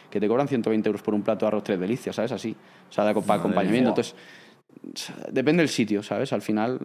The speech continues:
Speaker 1: si te lo puedes permitir, vas a un buen sitio. Lógicamente, esto no es para ir a comer un miércoles, un jueves, habitualmente con tu novia, es para ir con amigos, pasarlo bien y ya
Speaker 2: ¿Tú,
Speaker 1: está.
Speaker 2: tú llevas contabilidad mensual de lo que gastas en estilo de vida y demás?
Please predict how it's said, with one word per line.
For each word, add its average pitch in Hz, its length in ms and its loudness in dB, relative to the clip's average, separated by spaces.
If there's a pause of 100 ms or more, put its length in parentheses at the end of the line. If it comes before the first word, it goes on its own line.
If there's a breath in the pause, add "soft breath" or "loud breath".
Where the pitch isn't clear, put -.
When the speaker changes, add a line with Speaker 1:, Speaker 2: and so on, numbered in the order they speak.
(140)
Speaker 1:
si - 180 -4
te 120 80 2
lo 117 100 4
puedes 131 160 2
permitir, 135 600 2
vas 117 180 -2
a - 20 0
un 127 80 0
buen 120 120 -2
sitio. 120 400 0
Lógicamente, 117 480 0
esto 127 160 -2
no 120 60 0
es - 40 -10
para 104 160 2
ir 104 80 2
a 101 60 -2
comer 101 160 0
un 92 100 0
miércoles, 98 400 -2
un 95 80 -8
jueves, 98 560 -6 (480)
habitualmente 104 540 2
con 104 160 -2
tu 101 100 -6
novia, 110 220 -2
es 107 80 -10
para 104 160 0
ir 104 60 -4
con 107 120 -2
amigos, 120 400 0
pasarlo 104 320 -4
bien 101 180 -2
y 98 60 -6
ya - 60 -6
Speaker 2:
¿Tú, 110 60 -2
Speaker 1:
está. - 100 -10
Speaker 2:
tú 110 160 -8
llevas 117 240 -2
contabilidad 98 340 -2
mensual 92 460 -4
de 92 260 -4
lo 87 100 -6
que 85 120 -6
gastas 90 400 -8 (120)
en 87 100 -10
estilo 87 240 -8
de 82 60 -4
vida 87 200 -2
y - 20 -2
demás? 85 240 -8